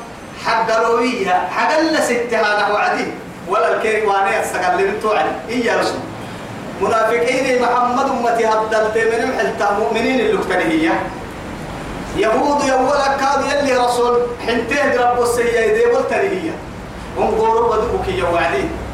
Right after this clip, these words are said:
قلت تو. هاي تبغى هنا. هاي تبغى.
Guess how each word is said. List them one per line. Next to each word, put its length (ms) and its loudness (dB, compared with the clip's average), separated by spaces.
قلت 320 2
تو. 120 -2
هاي 180 0
تبغى 360 0
هنا. 200 -2
هاي 220 2
تبغى. 280 0